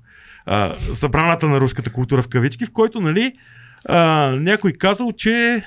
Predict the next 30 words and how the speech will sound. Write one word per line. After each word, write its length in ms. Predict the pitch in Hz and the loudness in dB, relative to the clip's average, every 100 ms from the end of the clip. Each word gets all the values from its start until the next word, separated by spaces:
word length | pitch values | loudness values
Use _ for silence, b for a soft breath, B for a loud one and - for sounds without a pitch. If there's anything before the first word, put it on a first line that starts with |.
| B B | B B
а, 440 | B 156 151 147 143 - b b b b | B 0 2 2 0 -6 b b b b
хореографията 680 | - 151 131 202 226 220 165 | 0 2 4 2 2 0 0
на 80 | |
Петипа 420 | 147 147 - 120 190 | -2 -4 -4 0 2
от, 200 | 185 - - | 2 -2 -4
а, 420 | 151 143 127 127 b b b b b | 0 2 2 0 b b b b b
хиляда 300 | 135 165 180 | -2 2 2
осемстотин 380 | 165 156 175 | 0 -4 -4
деветдесет 260 | 156 139 139 | 0 0 0
и 80 | 180 | -4
седма 340 | - 180 170 | -2 0 0
година 300 | 131 147 151 | 0 0 0
на 100 | 131 | 2
Лебедово 420 | 143 160 127 117 | 2 2 0 0
езеро 160 | 147 143 | 0 0
на 100 | 120 | -2
Чайковски 480 | 120 117 196 - 208 | -2 -2 -2 -4 -6
била 340 | 135 139 175 | -2 0 0
сексистка. 520 | 170 143 175 - - - - _ b b b b b - | -2 -4 -4 -4 -8 -20 -20 _ b b b b b -8
И 100 | 185 | -4
поради 280 | 202 170 | 0 0
тази 180 | 131 196 190 | 0 0 0
причина 500 | 131 - 170 214 202 | -4 -2 0 0 -2
той 180 | - 190 | -4 -4
не 80 | |
трябвало 220 | 185 202 196 | 0 0 0
да 60 | |
си 140 | - 190 | -2 -4
играе. 440 | 170 185 110 90 - - | 0 2 0 -4 -14 -16
Нали, 200 | 101 104 | -10 -10